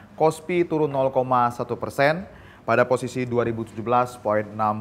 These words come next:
puluh tujuh. Dari pasar komoditas, harga minyak mentah Amerika Serikat naik tiga koma tiga persen ke harga empat puluh empat koma nol empat dolar per barel pada penutupan perdagangan semalam terangkat oleh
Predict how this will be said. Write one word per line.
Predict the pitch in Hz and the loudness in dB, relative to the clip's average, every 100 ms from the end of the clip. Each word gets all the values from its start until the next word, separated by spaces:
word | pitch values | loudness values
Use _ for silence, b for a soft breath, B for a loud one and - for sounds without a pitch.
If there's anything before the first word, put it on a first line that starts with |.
| 107 | -6
puluh | 110 110 | -6 -4
tujuh. | 107 123 120 117 - - - - B B B | -4 -4 -2 -4 -4 -16 -20 -20 B B B
Dari | 156 190 | 2 2
pasar | 185 190 190 | 0 0 2
komoditas, | 185 180 196 147 147 - | 0 -2 0 0 0 -8
harga | - 180 190 202 202 | -6 -4 -2 -2 -4
minyak | 165 147 151 | -4 -6 -6
mentah | 143 139 147 143 - | -6 2 4 4 -2
Amerika | 110 139 143 | -8 -6 -6
Serikat | 143 147 147 143 - | -6 -2 0 0 -4
naik | 135 170 196 - - | -8 -4 -4 -6 -10
tiga | 233 185 208 180 | -10 -6 -4 -4
koma | - 156 151 143 135 - B B - | -2 -4 0 2 0 -4 B B -12
tiga | 143 135 | -2 0
persen | 131 127 202 143 123 131 | 0 0 2 2 0 -6
ke | 147 | -4
harga | 139 139 135 131 127 | 0 0 4 2 2
empat | 131 151 143 | 0 0 0
puluh | 147 143 | -2 -2
empat | 135 139 135 - - | 4 4 2 -10 -2
koma | 135 131 | 0 0
nol | 131 127 131 123 | -2 -4 -4 2
empat | 127 127 - | 2 0 -4
dolar | 127 131 131 127 120 | 4 6 6 4 -4
per | 131 117 | -6 0
barel | 123 127 113 120 B B B | 2 4 4 2 B B B
pada | 123 127 123 | 4 4 4
penutupan | 123 123 120 | -2 0 -2
perdagangan | 120 110 110 110 110 110 | -2 -2 -2 -2 -2 -4
semalam | - 120 107 113 | -10 -2 0 0
terangkat | 131 135 139 147 - 156 156 | -2 -2 -2 -2 0 0 0
oleh | - 131 131 135 | 0 2 2 0